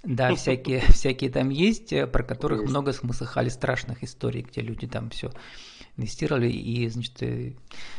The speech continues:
Speaker 1: эти организаторы убегали куда-то. Но мы вернемся к биткоину, которому, в принципе, э, миллиардеры все, м, всемирные доверяют, да. Вот, вот эта история на протяжении года очень интересна. Ваше интервью, значит, вы выложили у себя в Инстаграме с Веттой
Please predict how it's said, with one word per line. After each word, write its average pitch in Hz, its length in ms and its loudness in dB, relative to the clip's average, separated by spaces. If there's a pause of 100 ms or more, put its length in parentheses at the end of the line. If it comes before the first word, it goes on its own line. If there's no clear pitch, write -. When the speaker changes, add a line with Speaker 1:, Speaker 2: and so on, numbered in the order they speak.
(140)
Speaker 1:
эти 120 360 -4 (300)
организаторы 123 540 -2
убегали 117 400 -2
куда-то. - 560 -10
Но 151 160 0
мы 151 140 0
вернемся 151 360 0
к 123 40 -4
биткоину, 117 540 0 (220)
которому, 127 520 0
в - 240 -16
принципе, 127 560 0 (440)
э, 113 280 -4
миллиардеры 117 600 0
все, 120 540 -4 (180)
м, 123 140 -6
всемирные 123 500 -4
доверяют, 120 540 -2
да. - 100 -8 (400)
Вот, - 240 0 (280)
вот 143 100 2
эта 233 160 4
история 175 800 4
на 127 240 2
протяжении 143 440 0
года 190 460 2
очень 175 280 2
интересна. 135 380 -2
Ваше 160 240 0
интервью, 147 380 -6
значит, 120 240 -8
вы 127 60 -6
выложили 127 360 -2
у - 20 -6
себя 120 220 -6
в 117 40 -4
Инстаграме 123 640 -6
с - 140 -16
Веттой 123 360 -8